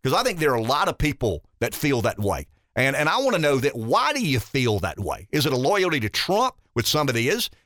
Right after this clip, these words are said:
Um, is it a disrespect to the constituency? I think Bill kind of, re-, I mean, I don't know that Bill said, you know, impeaching Trump was just a bridge too far because Trump's my guy. And, you know, we need to give him a fair sending off, so to speak. Sounded to me like Bill was saying,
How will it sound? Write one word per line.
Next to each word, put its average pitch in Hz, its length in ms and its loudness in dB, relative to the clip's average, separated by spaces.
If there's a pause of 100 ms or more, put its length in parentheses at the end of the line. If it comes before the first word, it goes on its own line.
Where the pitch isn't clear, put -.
Um, 117 400 0
is 156 160 0
it 143 80 0
a 120 60 0
disrespect 147 640 -2
to 120 60 -6
the 107 60 -6
constituency? 196 840 -2 (200)
I 220 60 0
think 147 220 0
Bill 196 260 4
kind 147 220 0
of, 127 60 -2
re-, 127 140 0
I 160 60 -2
mean, 160 100 0
I 185 80 2
don't 214 140 -2
know 143 160 2
that 120 160 -2
Bill 131 240 2
said, 117 400 0 (220)
you 135 80 0
know, 107 220 0 (220)
impeaching 139 600 0
Trump 160 400 0
was 127 180 0
just 127 220 -2
a 123 60 -2
bridge 139 280 0
too 139 200 0
far 147 320 0
because 117 380 -2
Trump's - 320 -4
my 131 240 0
guy. 107 380 0 (320)
And, 120 340 2
you 143 140 -2
know, 127 80 0
we 123 100 2
need 139 180 0
to 143 40 0
give 131 220 2
him 135 120 0
a 110 60 2
fair 131 400 2
sending 139 420 0
off, 120 260 0
so 120 160 0
to 104 100 -2
speak. 110 340 -2 (200)
Sounded 208 200 0
to 180 60 2
me 196 40 2
like 131 200 0
Bill 131 180 4
was 127 140 0
saying, 113 420 0